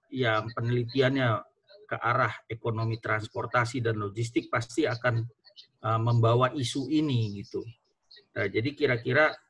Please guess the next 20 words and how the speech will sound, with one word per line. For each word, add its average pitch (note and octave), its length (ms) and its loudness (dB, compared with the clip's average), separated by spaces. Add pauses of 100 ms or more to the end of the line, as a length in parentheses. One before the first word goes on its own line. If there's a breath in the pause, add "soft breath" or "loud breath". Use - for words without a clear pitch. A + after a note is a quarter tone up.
(160)
dari A#2+ 320 6
sisi B2 800 2
Pak B2 480 0
Arief D#3 320 6 (320)
sebagai, A#2 720 4
eh, A2 560 8 (640)
operator A#2 560 2
di A#2 240 2
pelabuhan, A2+ 640 2 (1040)
eh, A2 480 2
seperti A#2+ 400 -6
apa B2+ 320 -4
sih B2+ 240 -4
Pak - 160 -8
konkretnya? A2+ 960 -4
Dan B2 400 2 (960)
sebenarnya C#3 320 4
juga D#3+ 240 6
masukan C3+ 400 -2
untuk A#2+ 400 -2